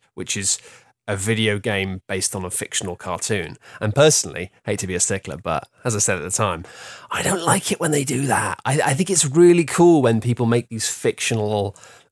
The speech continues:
I Ps in a way, these, these, like, things that don't exist, but kind of pretending like maybe they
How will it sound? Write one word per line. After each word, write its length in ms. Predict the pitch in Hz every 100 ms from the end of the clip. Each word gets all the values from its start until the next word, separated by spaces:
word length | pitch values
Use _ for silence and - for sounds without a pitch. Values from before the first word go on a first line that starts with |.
| -
I 160 | 110
Ps 580 | 107 120 117 104 90 -
in 140 | - 92
a 40 |
way, 220 | 87 85
these, 300 | 92 98 -
these, 320 | - 104 -
like, 260 | 110 98 -
things 300 | - 117 107
that 140 | 110
don't 200 | 113 110
exist, 460 | 101 107 110 - -
but 140 | -
kind 300 | - 104 104
of 60 | 107
pretending 380 | - 123 107 104
like 240 | 101 -
maybe 240 | 101 101 101
they 260 | 101 98